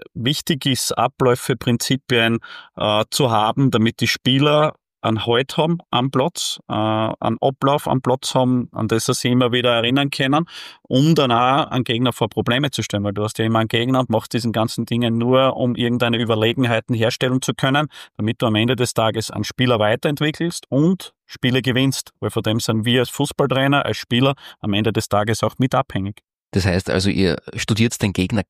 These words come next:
Speaker 2: sehr, sehr genau. Kannst du uns das kurz anhand einiger Beispiele erklären? Was studiert man am Gegner? Wo möchte man versuchen, den Gegner, äh, praktisch, ja,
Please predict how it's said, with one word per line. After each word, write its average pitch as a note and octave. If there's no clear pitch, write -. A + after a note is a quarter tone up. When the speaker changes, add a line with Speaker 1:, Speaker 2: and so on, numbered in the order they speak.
Speaker 2:
sehr, -
sehr G#2
genau. F#2
Kannst C3
du F3
uns D#3+
das D#3
kurz D#3
anhand B2
einiger A#2+
Beispiele G#2+
erklären? G2+
Was C3
studiert E3+
man A2
am F#2+
Gegner? F#2
Wo G#2+
möchte C#3+
man B2+
versuchen, C3
den G#2+
Gegner, A2+
äh, F#2
praktisch, F#2+
ja, G#2+